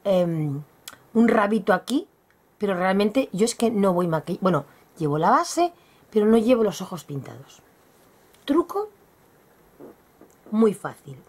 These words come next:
Eh, normalmente las pestañas hay quien las tiene largas y hay quien las tiene cortas. A mí las pestañas postizas de punta a punta,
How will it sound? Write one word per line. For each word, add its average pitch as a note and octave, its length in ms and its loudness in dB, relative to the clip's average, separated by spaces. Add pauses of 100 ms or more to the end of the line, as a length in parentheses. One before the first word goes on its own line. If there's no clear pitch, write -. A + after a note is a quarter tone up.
(1080)
Eh, A#3+ 400 4
normalmente D4 760 6 (360)
las F#3 180 -4
pestañas A#3 680 -2 (120)
hay F#3+ 120 -2
quien C#3+ 160 -8
las B2+ 160 -14
tiene G#3+ 180 0
largas B3+ 640 0
y F3+ 60 -10
hay F3 60 -6
quien C#3 140 -12
las B2+ 120 -18
tiene D#3+ 200 -8
cortas. - 480 -4 (520)
A F3+ 100 -2
mí C4 100 6
las E4 140 2
pestañas A3 460 -4
postizas E3+ 680 -10
de D3+ 80 -8
punta G#3 480 -4
a D#3 120 -14
punta, F#3 460 -4